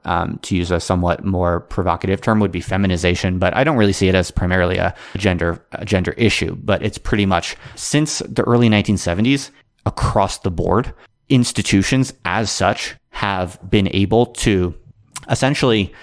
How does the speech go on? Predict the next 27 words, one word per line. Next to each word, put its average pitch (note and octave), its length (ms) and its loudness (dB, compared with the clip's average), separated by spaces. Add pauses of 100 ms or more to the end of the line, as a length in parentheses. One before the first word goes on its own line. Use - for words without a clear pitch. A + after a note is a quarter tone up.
(180)
devalue B2 800 2
and G2+ 340 4
push A2 220 2
out G2+ 440 -4 (300)
everything C3 560 2
that G#2 200 2
is G2 380 0 (300)
rough, G#2 480 0 (240)
aggressive, G#2 760 0 (260)
dangerous, A2 680 2
or G#2 180 0
harsh, C3 420 0 (400)
and G#2+ 480 2 (280)
allow A2 480 2
in G2+ 300 2
and G2 140 2
value G2 720 2 (240)
higher G2+ 360 4
and F2+ 280 0 (180)
privilege G2 440 0
more G2 180 2
and F2+ 120 -2
more F#2 320 2 (320)
that G2 280 -2
which A2 200 0
is F#2+ 400 0 (720)
soft - 540 0